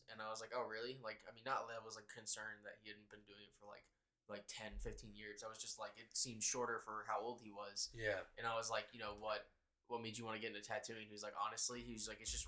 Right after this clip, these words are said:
Speaker 1: really hard to make work as an artist if you're not doing tattoo work." He was like, it was just like, he was, he was just talking about making art, and he was like, "I just couldn't really make money." So he was like, "I picked up doing tattoos, and that's what I do." And I was like, "That's," I mean, I'm like, "I'm glad you found something," but I was like, It's depressing that you kinda had to fall into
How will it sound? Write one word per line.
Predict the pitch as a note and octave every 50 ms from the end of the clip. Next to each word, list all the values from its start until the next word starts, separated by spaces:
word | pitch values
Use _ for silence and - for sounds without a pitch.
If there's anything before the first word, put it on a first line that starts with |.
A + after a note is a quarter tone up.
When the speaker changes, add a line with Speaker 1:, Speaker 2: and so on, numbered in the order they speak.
| -
Speaker 1:
really | A2 A2+ A2 A2
hard | A2 - G#2+ A2 A2+ -
to | A2 A2
make | G#2+ G#2 -
work | G#2 G#2 G#2+ G#2+ G#2+
as | G2+
an | G#2 G2+
artist | - G2+ G#2+ G#2+ G#2 - -
if | G#2 G2+
you're | G#2 G2+
not | G2+ G#2 G#2
doing | G#2+ G#2+ G#2 G#2 -
tattoo | - G2+ G2 - - G#2 G2+
work." | G#2 G#2 - - - - _ _ _ _ _ _ _ -
He | A#2
was | A2+ A2
like, | A2 A2 G#2+
it | A#2 A#2
was | A2+ A#2 A#2
just | A#2 B2 - -
like, | A#2 A2 A2 -
he | A#2 A2
was, | A2 A2 G#2+ - - -
he | - A#2
was | B2 B2
just | A#2+ -
talking | - A#2 G#2+ G#2+ - A2+
about | G#2+ A2 G2+ G#2
making | G#2+ G#2+ G#2 G#2 G#2+
art, | G#2 G#2+ G#2+ G#2+ G#2
and | - -
he | G2+
was | G#2 G#2 A2
like, | G#2+ G#2
"I | G#2
just | G#2 - -
couldn't | - G#2 G#2 - -
really | G#2+ G#2+ G#2
make | G#2+ G#2+ - G#2+
money." | G#2 G#2 G#2 G#2 G#2 - - - - - - -
So | - - A#2 A2
he | A2 A2
was | G#2+ G2+
like, | G#2+ G#2+ A2
"I | A2
picked | - A2+ A2 G#2+
up | G#2+ G#2 -
doing | G#2+ G#2+ G#2+
tattoos, | - G#2+ G#2 G2+ - - A2+ A2+ A#2 G#2+ A2
and | G#2+
that's | G#2 G2 F#2+ - -
what | G#2+ G2+
I | G2 G2
do." | G2+ G2+ G2+ - _ _ _ _ _ _ _ _ _ _ _
And | A2 A2
I | A2+
was | A2+ A2+ A#2
like, | A2 G#2+ G#2+
"That's," | - B2+ B2 - - - - -
I | C3+
mean, | D3 D3
I'm | C#3+ C#3+
like, | C#3+ C#3+ C#3
"I'm | C3+ C3+ C3
glad | C#3+ D3 D#3
you | C3+ -
found | - C#3+ C#3+ D3 C#3+
something," | - C#3 B2 A2 A#2 A2+ A2
but | A2
I | A2
was | A2 A2
like, | A2+
It's | A2 - -
depressing | - - - B2+ A#2+ A#2+ A#2 - A#2+ A2+
that | A2+
you | A2 G#2+
kinda | G#2+ A#2 A2+ A2 A2
had | A2 A2+ A2+ -
to | - A#2
fall | A2+ - - A2 A2 A2 A2
into | A2 - - A2